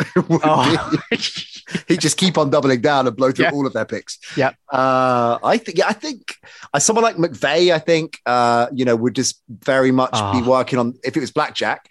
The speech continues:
Speaker 1: he wouldn't do it if it was roulette. Blackjack, he'd be comfortable.
Speaker 2: He'd have a
Speaker 1: Because
Speaker 2: system.
Speaker 1: 'cause he'd have a system. He'd <laughs> have a system. He'd be card counting. Uh, he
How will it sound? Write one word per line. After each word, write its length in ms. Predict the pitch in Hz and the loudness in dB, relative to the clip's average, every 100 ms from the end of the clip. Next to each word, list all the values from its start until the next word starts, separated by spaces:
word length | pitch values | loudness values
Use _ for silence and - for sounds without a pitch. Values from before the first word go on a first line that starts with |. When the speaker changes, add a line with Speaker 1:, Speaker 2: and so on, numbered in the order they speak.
| - | -6
Speaker 1:
he 80 | 127 | 0
wouldn't 200 | 143 185 | 2 2
do 40 | 127 | 0
it 40 | |
if 60 | 190 | 0
it 40 | |
was 140 | 151 143 | 0 2
roulette. 380 | 135 110 139 - _ - _ - | 4 4 0 -6 _ -20 _ -2
Blackjack, 380 | 170 160 185 - | -2 0 -4 -4
he'd 300 | 160 135 - | -12 -10 -8
be 100 | 147 | -6
comfortable. 720 | - 170 - 117 101 165 208 - | -2 -2 -2 -6 -4 -6 -8 -6
Speaker 2:
He'd 120 | 151 | -2
have 100 | 156 | -2
a 40 | 127 | -2
Speaker 1:
Because 100 | - | -6
Speaker 2:
system. 360 | 143 - 110 - | -6 -6 -12 -14
Speaker 1:
'cause 120 | - 123 | -6 -2
he'd 40 | |
have 80 | 131 | 0
a 40 | |
system. 320 | 107 113 - 82 | -2 -6 -8 -6
He'd 160 | 135 127 | -2 0
<laughs> 140 | 165 | 0
have 120 | 156 | 0
a 60 | 147 | 0
system. 640 | - 160 - - 143 120 110 - - | 2 0 -2 -2 -2 -2 -6 -14 -8
He'd 220 | - 170 | -2 0
be 100 | 180 | 0
card 320 | 139 160 143 110 | 0 2 0 2
counting. 500 | 113 107 107 127 - _ _ _ | 0 0 -2 -4 -6 _ _ _
Uh, 1080 | 139 135 139 135 139 139 143 143 139 139 143 - | 0 2 4 4 4 4 4 2 -2 -4 -6 -10
he 100 | 220 | -12